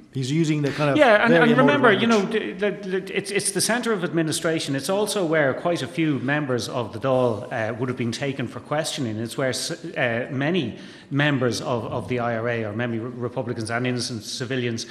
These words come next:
Speaker 2: were tortured
Speaker 1: Well,
Speaker 2: by the
Speaker 1: yeah.
Speaker 2: auxiliaries. It's
Speaker 1: And
Speaker 2: where
Speaker 1: the
Speaker 2: three people were murdered on the night of Bloody Sunday.
Speaker 1: We can see that, we can actually see the guard room where, where
Speaker 2: Yeah.
Speaker 1: the murders took place.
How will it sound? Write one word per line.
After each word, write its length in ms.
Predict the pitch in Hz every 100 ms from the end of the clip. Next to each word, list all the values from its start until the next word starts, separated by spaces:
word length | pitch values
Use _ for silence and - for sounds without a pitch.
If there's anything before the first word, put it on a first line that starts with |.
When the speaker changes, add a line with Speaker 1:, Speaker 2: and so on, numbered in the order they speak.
| - - -
Speaker 2:
were 120 | 143
tortured 560 | 139 - 220 - 117 - -
Speaker 1:
Well, 60 |
Speaker 2:
by 140 | 156 156
the 60 |
Speaker 1:
yeah. 80 | 156
Speaker 2:
auxiliaries. 360 | 151 226 190 131
It's 160 | 190
Speaker 1:
And 80 | 170
Speaker 2:
where 140 | 208 202
Speaker 1:
the 40 |
Speaker 2:
three 280 | - 254 233
people 360 | - 214 180
were 200 | 160 180
murdered 480 | 185 240 294 160 120 -
on 160 | 165 165
the 80 |
night 180 | 165 160
of 80 | 147
Bloody 240 | 170 175
Sunday. 300 | 190 277 294 - - - - - - - - _ _ - _
Speaker 1:
We 100 | 156
can 120 | 151 143
see 160 | 208
that, 80 | 170
we 180 | 156 143
can 200 | 143 139
actually 260 | 143 143
see 100 | 139
the 100 | 160
guard 300 | 139 147 147
room 180 | 147 147
where, 240 | 143 147 143
where 200 | 135 143
Speaker 2:
Yeah. 40 | 139
Speaker 1:
the 80 | 131
murders 280 | 139 139
took 180 | - 143
place. 320 | 190 156 -